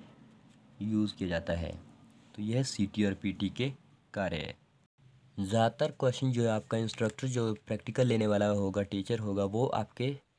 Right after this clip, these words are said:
इस जो आपने डायग्राम बनाया होगा उसी से पूछेगा। जैसे इसमें से क्वेश्चन बनते हैं, जो ये होते हैं इनको क्या कहते हैं, ये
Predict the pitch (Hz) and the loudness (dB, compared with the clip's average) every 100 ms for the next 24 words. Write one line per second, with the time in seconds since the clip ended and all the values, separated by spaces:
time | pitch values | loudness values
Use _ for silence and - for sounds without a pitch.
0 | - _ - 107 - 127 120 110 104 101 | -20 _ -2 -2 -2 -4 -2 0 2 2
1 | 110 104 98 95 98 104 98 98 95 107 | 2 0 0 0 0 0 2 0 0 -2
2 | - - 107 104 101 92 87 82 82 80 | -2 -2 -4 -4 -6 -8 -8 -2 -2 -2
3 | 92 104 - 101 - 104 104 - 101 - | -2 -4 -4 -6 -4 -6 -6 -4 -6 -2
4 | 98 98 92 95 95 98 - - - - | -2 -2 -4 -4 -4 -6 -12 -20 -20 -20
5 | - _ _ - 101 107 110 110 104 107 | -20 _ _ -10 -4 -2 0 0 0 -2
6 | 101 98 - 98 95 98 - 92 90 87 | -4 -8 -4 -4 -4 -6 -4 -6 -4 -6
7 | 85 85 85 80 | -4 -2 -2 -4